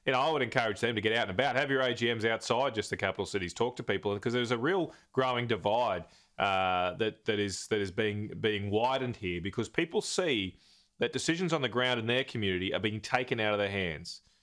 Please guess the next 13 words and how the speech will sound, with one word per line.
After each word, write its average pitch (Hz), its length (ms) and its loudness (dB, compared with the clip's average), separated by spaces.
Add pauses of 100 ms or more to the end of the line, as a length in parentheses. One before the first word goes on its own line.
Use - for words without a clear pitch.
(240)
It's - 160 0
not 160 160 0
just 165 340 -2 (220)
the 117 80 0
big 120 180 0
corporations. 113 880 -2 (180)
You've 117 120 0
got 127 100 2
activist 127 380 0
shareholders 117 560 0
like 98 180 0
BlackRock 107 600 0
and 87 120 -2